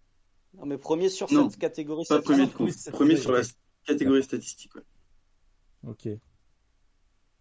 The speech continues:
Speaker 3: Ouais, donc c'est pas si impossible.
Speaker 1: Parce que les in-, les interceptions,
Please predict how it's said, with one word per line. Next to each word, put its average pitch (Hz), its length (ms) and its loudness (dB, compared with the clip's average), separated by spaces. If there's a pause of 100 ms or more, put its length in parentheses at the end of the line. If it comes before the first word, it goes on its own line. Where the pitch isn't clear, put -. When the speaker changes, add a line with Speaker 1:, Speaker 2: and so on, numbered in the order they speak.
(120)
Speaker 3:
Ouais, 101 120 -12
donc 95 160 -18
c'est - 120 -20
pas 113 120 -12
si - 160 -16
impossible. 117 480 -20
Speaker 1:
Parce 131 80 -20
que 143 60 -6
les 131 280 -6
in-, 170 180 -4
les 139 300 -10
interceptions, 185 1120 -10